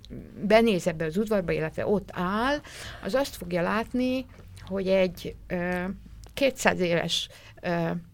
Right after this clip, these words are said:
beépítés helyett, ame-, amelyet megszoktunk, amelyet szeretünk, ami, ami képviseli a, a múltat,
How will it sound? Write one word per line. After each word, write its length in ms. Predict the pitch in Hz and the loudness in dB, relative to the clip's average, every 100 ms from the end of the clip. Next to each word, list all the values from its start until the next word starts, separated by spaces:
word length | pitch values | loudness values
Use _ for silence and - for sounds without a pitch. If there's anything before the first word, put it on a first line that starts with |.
| - - - - 208 | -16 -14 -10 -6 2
beépítés 880 | 226 226 208 196 - 170 175 - - | 4 6 4 0 0 2 2 2 2
helyett, 520 | 202 180 151 170 - | 2 4 4 0 -4
ame-, 440 | 185 180 170 160 | -6 -4 -4 -4
amelyet 460 | - 170 165 147 156 | -4 -4 -2 -2 0
megszoktunk, 720 | 202 202 - - - 160 160 | -2 -2 -8 -10 -8 -6 -6
amelyet 360 | 151 156 139 139 | -6 -4 -4 -4
szeretünk, 720 | - 196 160 - 156 135 170 | 2 4 4 2 -2 -2 -2
ami, 420 | 165 160 151 156 - - - - | -2 -4 -4 -6 -10 -16 -16 -8
ami 200 | 170 170 | -2 -2
képviseli 1300 | 170 233 226 220 170 - 156 156 156 - - 175 156 | 2 6 6 4 -4 -2 -2 -2 -2 -4 -2 2 2
a, 240 | 147 - - | 0 -2 -6
a 120 | 147 | -2
múltat, 760 | 165 208 240 247 247 247 247 | 2 4 4 2 2 0 -2